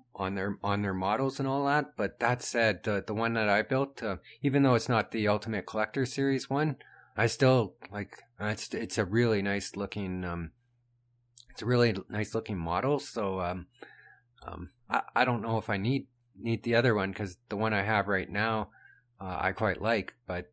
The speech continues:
um, like I say, when they release more pictures and, and maybe I'll watch some reviews of, of Lego YouTubers or something like that, and then I'll make my decision if I, if I'd want to get that or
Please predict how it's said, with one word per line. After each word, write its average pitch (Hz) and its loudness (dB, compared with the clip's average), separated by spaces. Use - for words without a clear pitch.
um, 92 -6
like 110 -4
I - -2
say, 117 4
when 123 6
they 131 6
release 131 6
more 127 2
pictures 110 -6
and, 95 -4
and 92 -6
maybe 104 -2
I'll 95 0
watch 95 2
some 90 -6
reviews 95 -2
of, 92 -4
of 69 -8
Lego 101 0
YouTubers 104 -2
or 98 -2
something 101 -4
like 98 -4
that, 95 2
and 92 -10
then 139 6
I'll 127 10
make 113 2
my 107 0
decision 98 -2
if 95 -6
I, 98 2
if - -4
I'd 92 0
want 90 -4
to 104 -8
get 95 -4
that 90 0
or 87 -4